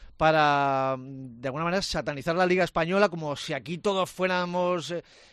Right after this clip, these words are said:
eh, diablos y fuera un, un mundo de, de racismo absoluto y tal. Es que eso, estoy leyendo una cantidad de, de, de tonterías, eh, de gente del fútbol que ha sido importante, como Ferdinand y no sé qué. O sea, que como si solo fuera aquí,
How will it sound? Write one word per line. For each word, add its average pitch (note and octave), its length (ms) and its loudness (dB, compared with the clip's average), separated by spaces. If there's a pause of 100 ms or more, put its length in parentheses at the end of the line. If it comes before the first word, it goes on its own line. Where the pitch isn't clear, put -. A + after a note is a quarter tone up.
eh, D#3 180 -4
diablos F3+ 500 4
y F3+ 80 -4
fuera F#3+ 400 4
un, E3+ 440 -6 (400)
un F3 200 -2
mundo G#3 400 4
de, F#3+ 260 2
de F3+ 160 -2
racismo G3 560 0
absoluto G3 680 2
y G3+ 80 0
tal. A3 300 2 (300)
Es D3 140 -8
que G3+ 300 0
eso, F#3+ 340 -2
estoy F#3+ 240 -4
leyendo G3+ 300 0
una G#3 180 -2
cantidad F#3+ 360 0
de, E3 280 0
de, D3+ 260 -8
de D#3+ 180 -2
tonterías, F3 1000 0
eh, C3+ 280 -6
de C3 80 -12
gente G3 240 -6
del G#3+ 140 2
fútbol F#3+ 280 -4
que A#3 60 -8
ha - 40 -4
sido D#3+ 160 -6
importante, C3+ 480 -8
como C#3 220 -12
Ferdinand D#3 460 -4
y C#3+ 40 -10
no C#3+ 60 -10
sé C#3+ 100 -10
qué. D3+ 100 -8 (440)
O - 40 -18
sea, C3 120 -8
que D#3 180 -6
como E3+ 240 -4
si D#3+ 160 -4
solo A#3+ 260 2
fuera A3+ 280 2
aquí, B3 300 -2